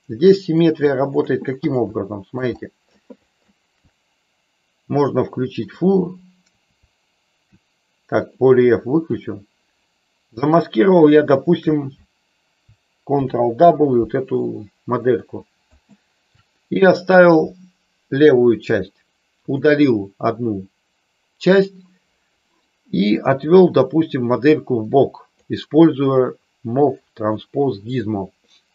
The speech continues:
Название у него валом. Так, и нажимаю «Mirror». Вы видите, что ле-, у меня все от-, отзеркалено. Так, теперь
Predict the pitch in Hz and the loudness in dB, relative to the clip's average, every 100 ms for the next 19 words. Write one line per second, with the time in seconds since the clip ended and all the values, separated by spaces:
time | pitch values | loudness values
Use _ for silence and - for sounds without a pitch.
0 | _ _ _ _ _ _ 123 113 156 190 | _ _ _ _ _ _ -4 -2 0 -2
1 | 160 156 139 139 147 156 113 - 123 131 | -2 -4 -4 -2 4 4 4 -4 -4 0
2 | 123 113 104 - _ - - _ _ _ | 2 0 -4 -10 _ -20 -20 _ _ _
3 | _ 160 123 - - 247 208 151 165 165 | _ 0 0 -2 -4 0 2 2 2 4
4 | 156 143 160 151 110 95 123 180 196 - | 2 2 2 2 0 -4 0 2 2 -2
5 | 131 - 123 139 185 131 123 127 135 135 | -6 -2 -2 0 -2 -4 -4 -6 -6 -6
6 | 170 226 - 170 147 139 - 131 127 151 | -4 -4 -2 0 0 -2 -6 -4 -2 -2
7 | 160 139 113 107 107 101 _ _ _ _ | 0 0 0 -2 -8 -12 _ _ _ _
8 | _ _ _ _ _ _ _ _ _ _ | _ _ _ _ _ _ _ _ _ _
9 | _ _ 175 170 - - 185 185 185 147 | _ _ 2 4 2 0 -2 2 4 4
10 | 104 | 2